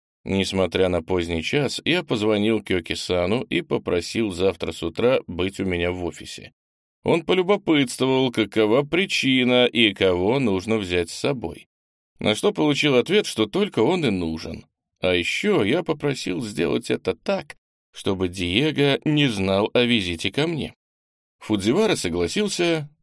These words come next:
и попрощался. Поскольку охрана состояла почти полностью из наемников, то Кеки-сану пришлось воспользоваться телепортом, чтобы оказаться прямо у меня в кабинете.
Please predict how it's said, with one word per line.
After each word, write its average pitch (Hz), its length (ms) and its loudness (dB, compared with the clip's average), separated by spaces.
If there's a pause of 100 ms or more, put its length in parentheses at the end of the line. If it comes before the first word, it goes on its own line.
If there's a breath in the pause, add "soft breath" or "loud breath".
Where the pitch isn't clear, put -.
и 226 100 0
попрощался. - 840 -8 (1040)
Поскольку 107 540 0
охрана 123 420 2
состояла 98 640 0
почти - 360 -4
полностью 92 600 -2
из 85 120 -6
наемников, 90 800 -2
то 165 380 -2
Кеки-сану 110 880 -2
пришлось 107 580 -2
воспользоваться 127 840 -2
телепортом, 90 1000 -2
чтобы 85 380 -4
оказаться 87 760 -4
прямо 87 380 -2
у 90 60 -2
меня 87 260 -2
в - 60 -20
кабинете. 107 640 -4